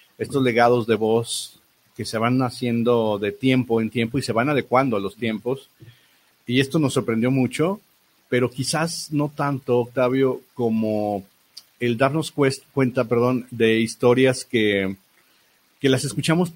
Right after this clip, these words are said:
tan inocentes por, por su superficie,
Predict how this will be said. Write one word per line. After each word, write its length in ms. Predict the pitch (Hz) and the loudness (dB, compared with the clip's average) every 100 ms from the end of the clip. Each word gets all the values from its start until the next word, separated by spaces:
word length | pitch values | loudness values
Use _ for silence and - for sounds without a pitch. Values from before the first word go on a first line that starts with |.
| _ | _
tan 160 | 143 | 2
inocentes 680 | 139 131 123 151 143 196 208 | 4 2 2 -2 0 0 -2
por, 380 | - 120 107 101 _ | -6 -6 -6 -6 _
por 160 | 110 101 _ _ _ | -8 -8 _ _ _
su 120 | - | -10
superficie, 640 | 135 123 120 123 120 180 | -8 -4 -2 -2 -2 -2